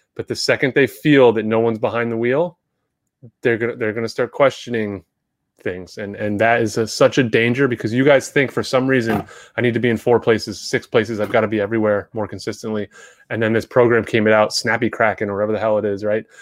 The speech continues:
Says, "I can be everywhere." There's no one behind the wheel. There's no one driving.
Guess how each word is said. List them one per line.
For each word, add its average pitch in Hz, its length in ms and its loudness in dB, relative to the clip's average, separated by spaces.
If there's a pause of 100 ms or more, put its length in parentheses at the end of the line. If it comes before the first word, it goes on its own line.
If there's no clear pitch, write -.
(100)
Says, 113 220 0
"I 110 80 4
can 107 160 -2
be 117 100 2
everywhere." 107 520 2 (880)
There's 107 160 -6
no 127 100 2
one 127 140 4
behind 110 220 0
the 104 60 0
wheel. 120 220 4
There's 95 120 -2
no 113 60 -2
one 107 100 -2
driving. 104 440 -2